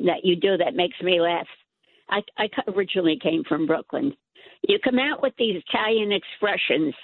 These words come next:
that I used to hear in Italy, <laughs> and a lot of them I didn't know what they meant. Like, uh, a-, and sometimes you explain.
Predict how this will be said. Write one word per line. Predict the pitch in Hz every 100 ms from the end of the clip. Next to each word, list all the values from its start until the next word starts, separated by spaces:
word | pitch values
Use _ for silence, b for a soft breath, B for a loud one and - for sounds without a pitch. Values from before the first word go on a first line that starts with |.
| - B B
that | -
I | 180
used | 196 247 -
to | 240
hear | 202 214 190
in | 185 -
Italy, | 190 175 139 123 - _ _ _
<laughs> | - - _ - - - _ -
and | 226 214
a | 233
lot | 262 403 359
of |
them | 220 214 233
I | 233
didn't | 240 262
know | 240
what | 220 226
they | 214
meant. | 185 202 190 143
Like, | 175 175 _ -
uh, | - - 190 _ _ - - - - - - - 147
a-, | 156 151 151 - - 185 - -
and | 196 -
sometimes | 226 226 196 190 -
you | -
explain. | 185 - - 196 190 170